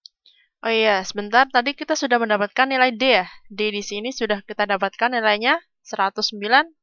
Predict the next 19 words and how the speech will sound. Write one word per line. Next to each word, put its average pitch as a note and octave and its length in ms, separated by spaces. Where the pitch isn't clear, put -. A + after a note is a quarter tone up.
langsung G3+ 320
kita G#3 160
substitusi G#3+ 480
aja A#3+ 240
kalau A#3+ 160
gitu. A#3 400
Oke, A3 80
kita A3 240
substitusi A3+ 480
jadinya A#3 240
seperti B3+ 400
ini, G3+ 240
dengan G3+ 240
A-nya G#3 240
satu, C4+ 640
sehingga G#3+ 160
kita G#3+ 240
dapatkan G#3 560
hasilnya A3+ 400